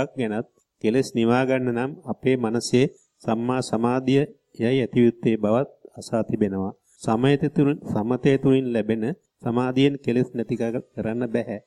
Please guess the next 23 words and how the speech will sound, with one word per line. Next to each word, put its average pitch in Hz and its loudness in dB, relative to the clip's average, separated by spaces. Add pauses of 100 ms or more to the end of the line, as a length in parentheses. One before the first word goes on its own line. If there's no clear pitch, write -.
(160)
කියලත් 110 -8
අසා 117 -4 (440)
තිබෙනවා. 104 -8 (200)
මේ 120 -2
ගැන 139 -6
කරුණු 113 -6
පැහැදිලි 117 -10
කර 110 -6
දෙන්න. 107 -4 (420)
ඒ 113 -4
වගේම 131 -2
මේ 123 -4
බ්‍රහ්ම 113 -6
ලෝකවල 127 -4
ඉන්න 120 -2 (320)
සත්වයනුත් 127 -4 (180)
ඉන් 120 -8
චුත - 0
වී 127 2 (200)
නිරය, 113 0 (280)
නිරාගාමී 117 -2
වෙනවා 107 -4
නේද? 104 -4